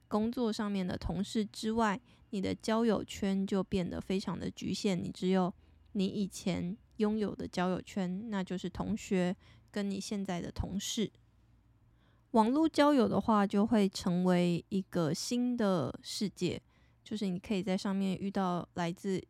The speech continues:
全世界各地的人，或是全台湾各地的人，是非常 range 宽广的一个交友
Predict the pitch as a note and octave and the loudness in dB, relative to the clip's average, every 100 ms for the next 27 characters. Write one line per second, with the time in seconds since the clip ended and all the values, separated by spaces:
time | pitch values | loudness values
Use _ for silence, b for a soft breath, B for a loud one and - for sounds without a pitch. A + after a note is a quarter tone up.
0 | _ - - F#3 - G#3 - F#3 - A#3 | _ -10 -6 -4 -4 -4 -4 -4 0 0
1 | - A3+ - - E3 - A3 _ _ _ | 0 -6 -4 -6 -6 -8 -10 _ _ _
2 | B3 A3 A3+ F#3 - F#3+ G3+ G#3 F3+ F#3 | -2 0 2 0 0 -2 0 2 2 2
3 | F#3+ - F#3+ G#3 - C#3+ - D3 G3 - | -2 -4 -4 -6 -10 -12 -12 -12 -12 -14
4 | b b b - - B3+ A#3 G#3 G3 - | b b b -14 -4 0 2 2 0 -4
5 | b b b _ - B3 B3 - G#3+ G3 | b b b _ -2 -2 -2 -4 -4 -2
6 | F#3+ G3 - _ D#4 A#3+ G#3+ F#3 - E3 | -4 -6 -10 _ -2 0 2 0 -2 -4
7 | - - B3 A#3+ B3 A3 - - B2+ - | -6 -2 0 0 -2 -4 -4 -6 -10 -6
8 | G3 - G3 F3+ E3+ - G#3+ G#3 G#3 D#3 | -8 -4 -2 -2 -4 -6 -4 -2 -2 -4